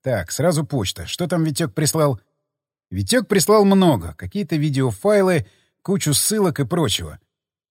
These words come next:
Хорошо, что я его в своё время научил без краткой сопроводиловки ничего никому и никогда не отсылать. И он это правило блюдёт. Когда я его письмо дочитал, то заметил, что даже дышать перестал.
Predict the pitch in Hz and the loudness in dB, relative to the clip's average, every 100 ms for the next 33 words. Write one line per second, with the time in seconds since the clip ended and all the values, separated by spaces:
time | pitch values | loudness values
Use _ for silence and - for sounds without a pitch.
0 | - - 110 233 - 190 190 180 156 - | -12 -4 0 0 0 2 2 2 0 0
1 | 165 165 180 156 147 147 180 165 143 - | 0 2 2 4 4 2 0 -2 0 -2
2 | 175 180 - 135 123 139 147 151 185 131 | -2 -2 -2 -4 -2 0 0 0 -2 -2
3 | - 127 117 147 175 139 135 143 180 131 | -2 -2 0 0 0 0 0 0 2 0
4 | 147 139 151 139 139 - 160 113 76 - | 0 0 2 2 2 0 0 -2 -4 -14
5 | _ _ _ _ 95 156 226 214 196 147 | _ _ _ _ -2 4 4 4 0 2
6 | 160 185 175 143 151 135 87 73 - _ | 2 2 2 2 2 2 -2 -8 -14 _
7 | _ _ _ _ _ _ _ 101 107 240 | _ _ _ _ _ _ _ -4 2 4
8 | 240 214 214 - 190 214 220 165 165 160 | 6 6 6 4 0 2 2 2 0 2
9 | 233 196 160 147 175 220 165 143 - 147 | 4 4 2 2 2 0 0 -2 -2 0
10 | 185 147 135 160 - 160 - 127 135 - | 2 2 2 2 2 0 0 -2 0 2
11 | 139 82 | 0 0